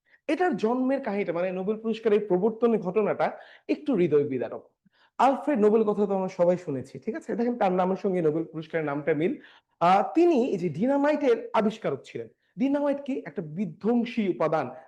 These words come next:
যেটা দিয়ে ওই যে বোমের মতো ধুমধাম করে পৃথিবী উড়িয়ে দেওয়া যায়। হ্যাঁ, এই ডিনামাইটটা কিন্তু প্রথমে মানুষ মারার জন্য বা কোনো বিল্ডিং ধ্বংস করার জন্য তৈরি হয়নি। প্রথমে এই ডিনামাইটটা তৈরি করে, করেছিলেন তিনি, আহ,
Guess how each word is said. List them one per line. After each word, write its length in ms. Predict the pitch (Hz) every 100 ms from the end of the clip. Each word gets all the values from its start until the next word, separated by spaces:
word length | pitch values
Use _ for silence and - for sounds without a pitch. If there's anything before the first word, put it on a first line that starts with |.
| 151
যেটা 240 | 175 190
দিয়ে 120 | 190
ওই 60 | 175
যে 60 |
বোমের 320 | 160 196 202 185
মতো 300 | 165 147 -
ধুমধাম 400 | 175 254 247 247
করে 320 | 240 220 254 - - -
পৃথিবী 280 | 196 202
উড়িয়ে 240 | 196 196 196
দেওয়া 240 | 156 131
যায়। 180 | 135 120 - _
হ্যাঁ, 240 | 269 269 -
এই 120 | 247
ডিনামাইটটা 480 | 165 226 285 330 302
কিন্তু 280 | 254 214 170
প্রথমে 360 | 180 196 220
মানুষ 380 | 160 180 226 226
মারার 220 | 220 226
জন্য 440 | 185 185 151 185 - _ _
বা 160 | 151 165
কোনো 200 | 170 208
বিল্ডিং 460 | 147 214 240 262 190
ধ্বংস 240 | 220 220
করার 160 | 202 175
জন্য 180 | 170
তৈরি 240 | 156 139 131
হয়নি। 240 | 127 - - _ _ _
প্রথমে 280 | 220 294 294
এই 60 |
ডিনামাইটটা 520 | 180 151 190 220 226 226
তৈরি 260 | 226 240
করে, 220 | 247 233
করেছিলেন 540 | 233 - 220 214 220 202
তিনি, 320 | 175 160 254 - - -
আহ, 280 | 151 147